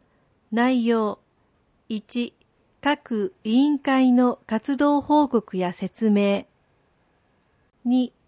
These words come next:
まちづくりについての意見交換。報告する委員会とテーマ。総務財務委員会、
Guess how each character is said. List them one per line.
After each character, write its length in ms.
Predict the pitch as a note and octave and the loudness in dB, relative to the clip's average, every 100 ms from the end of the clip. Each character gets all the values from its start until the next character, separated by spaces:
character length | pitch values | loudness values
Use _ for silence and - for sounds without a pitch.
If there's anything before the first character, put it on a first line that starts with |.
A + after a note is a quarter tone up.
| _ _ _ - | _ _ _ -6
ま 140 | G#3+ | -4
ち 140 | G#3+ D4 | -2 -2
づ 160 | D#4+ | -2
く 120 | D#4+ C4+ | -2 0
り 140 | A3+ | 0
に 120 | G3 | -2
つ 160 | - A#3+ | -4 -6
い 120 | A3 | -6
て 100 | G3 | -6
の 220 | F3 E3+ - | -6 -8 -12
意 120 | F#3+ | -8
見 220 | C4 C4 | -2 -2
交 280 | B3 B3+ A3+ | 0 0 0
換。 320 | - D#3+ - A3+ _ _ _ _ _ _ _ _ _ _ _ _ _ _ _ | -4 -12 -12 -18 _ _ _ _ _ _ _ _ _ _ _ _ _ _ _
報 300 | - D4 D4+ | -4 -2 0
告 260 | D4 C#4 C#4 | -2 -4 -6
す 180 | - | -4
る 240 | C4 C4 - _ _ - | -4 -4 -6 _ _ -4
委 80 | |
員 240 | B3 C#4+ B3+ | -2 -2 -4
会 260 | A3 G3 | -4 -4
と 300 | F3+ F3+ F3+ - - | -6 -8 -8 -10 -4
テ 200 | A#3 G3+ | -2 -2
ー 40 | |
マ。 220 | E3+ - _ _ _ _ _ _ _ _ _ _ _ _ _ _ | -6 -10 _ _ _ _ _ _ _ _ _ _ _ _ _ _
総 380 | - D4 D4+ C#4+ | -4 0 0 0
務 260 | C4+ B3+ _ G#3+ | -2 -4 _ -4
財 260 | C4 C#4+ | 0 0
務 220 | C4+ C4+ - | 0 -2 -2
委 80 | B3 B3+ | 0 2
員 140 | A#3+ | 0
会、 400 | G3+ F#3 F3+ A3 | -2 -6 -6 -10